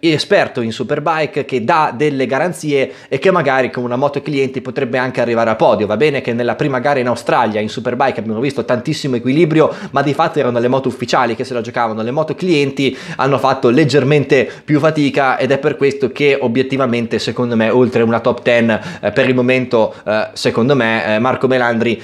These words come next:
non può puntare. E lo dico da tifoso Ducati, tifoso Ducati che spera che la scuderia di Borgo Panigale possa tornare a vincere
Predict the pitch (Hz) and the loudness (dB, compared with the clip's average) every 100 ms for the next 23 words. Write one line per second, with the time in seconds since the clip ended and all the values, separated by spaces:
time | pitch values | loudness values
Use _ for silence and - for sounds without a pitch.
0 | - 117 127 120 120 - 113 131 98 95 | -4 0 0 2 0 0 -2 0 0 -2
1 | 131 123 117 135 127 117 123 127 123 120 | -2 -2 0 -2 -2 -2 0 -2 -4 -8
2 | 113 127 143 117 113 123 123 117 117 117 | -6 -4 0 0 -2 -4 -6 -4 -4 -4
3 | 127 131 120 117 113 - - 185 127 113 | -4 -2 -2 -6 -8 -12 -2 2 2 0
4 | 110 147 120 - - 110 107 - 123 127 | -2 0 -2 -4 -8 -4 -4 -4 -2 0
5 | 139 120 113 120 113 117 123 135 113 135 | 0 0 -2 -2 -2 -2 -2 0 0 -2
6 | 120 117 135 123 143 120 139 147 - 113 | -4 -2 -2 0 0 0 0 -2 -2 -2